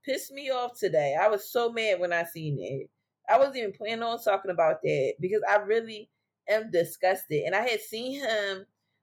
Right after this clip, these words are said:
do an interview on their sex podcast before, and I was pissed off because I kept saying, "Why is he so aggressive? And why is he talking like that? This not even fun. This not even"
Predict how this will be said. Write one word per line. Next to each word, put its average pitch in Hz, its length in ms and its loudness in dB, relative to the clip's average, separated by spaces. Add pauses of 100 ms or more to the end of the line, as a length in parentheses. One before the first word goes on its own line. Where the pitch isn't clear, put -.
(120)
do 220 220 -2
an 202 160 4
interview 202 500 0
on 190 140 4
their 190 160 0
sex 185 360 0
podcast 180 600 0
before, 185 680 0
and 185 140 0
I 185 100 2
was 175 220 -2 (100)
pissed 196 360 -2 (100)
off 175 600 4 (480)
because 190 520 2 (120)
I - 120 2
kept - 300 -2
saying, 190 340 -2
"Why 190 240 4
is 240 140 -2
he 240 140 -14
so 214 480 2
aggressive? 151 760 0 (400)
And 170 100 -2
why 190 240 4
is 262 80 -4
he 240 180 -16 (200)
talking 185 360 2
like 151 280 -2
that? 151 180 0
This 190 160 -6
not 220 220 0
even 185 300 -2
fun. 165 500 -2
This 185 180 -6
not 208 200 -2
even" 180 300 -6